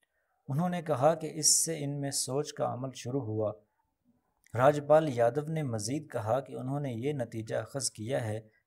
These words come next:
कि सिर्फ एक सुपर पावर है जो दुनिया को चला रही है। उन्होंने कहा, "सिर्फ एक सुपर पावर है जिसने हमें पैदा किया है।"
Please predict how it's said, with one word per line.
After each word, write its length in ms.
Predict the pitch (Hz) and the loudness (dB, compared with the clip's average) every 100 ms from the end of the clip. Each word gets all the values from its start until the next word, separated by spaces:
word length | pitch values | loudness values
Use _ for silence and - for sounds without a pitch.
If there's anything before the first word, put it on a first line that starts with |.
| - | -4
कि 60 | |
सिर्फ 380 | 131 165 160 - | -2 -2 -4 -8
एक 300 | 151 151 156 | -6 -4 -4
सुपर 380 | - 117 110 135 | -6 -6 -4 -4
पावर 380 | - 107 120 127 | -4 -4 -4 -4
है 160 | 123 | -4
जो 140 | 123 117 | -6 -8
दुनिया 320 | 113 120 131 | -6 -6 -6
को 160 | 127 143 | -6 -10
चला 360 | - 107 113 | -8 -4 -2
रही 300 | 107 92 101 | -2 -6 -10
है। 240 | 95 92 - _ _ _ _ _ | -10 -12 -14 _ _ _ _ _
उन्होंने 380 | 113 120 127 113 | -4 -2 -2 -4
कहा, 460 | 113 107 120 123 - - - | -6 -2 2 2 0 -14 -4
"सिर्फ 380 | - 151 - - | -2 -2 -6 -4
एक 280 | 143 160 | -2 -2
सुपर 380 | - 120 113 123 | -4 -8 -6 -6
पावर 360 | 110 107 104 104 | -2 -2 0 -2
है 260 | 98 - _ _ _ _ _ _ 117 | -4 -8 _ _ _ _ _ _ -2
जिसने 380 | 135 - 139 | 2 2 2
हमें 340 | 117 120 135 113 | -4 -4 -6 -4
पैदा 280 | 107 110 131 | -4 -2 -6
किया 320 | 110 101 95 | -6 -6 -6
है।" 180 | 92 | -10